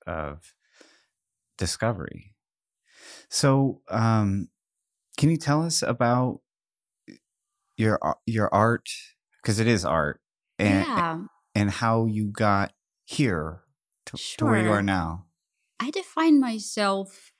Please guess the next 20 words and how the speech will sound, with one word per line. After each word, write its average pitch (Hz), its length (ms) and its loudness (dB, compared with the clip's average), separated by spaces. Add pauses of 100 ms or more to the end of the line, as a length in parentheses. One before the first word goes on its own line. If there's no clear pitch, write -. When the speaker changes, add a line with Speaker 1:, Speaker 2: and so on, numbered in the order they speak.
(260)
Speaker 2:
both 269 460 0
a 381 80 0
designer 254 800 0
and 208 340 -2
an 220 240 0
artist, 220 640 -2
and 202 180 4
I 196 260 4
always 226 400 -2
say 190 200 -2
that 185 160 0
I 180 40 0
use 185 300 -2
data 175 480 0
as 165 400 0
the 180 100 -10
material 214 760 0
for - 220 -4
my 160 180 -4
creation. 196 800 -4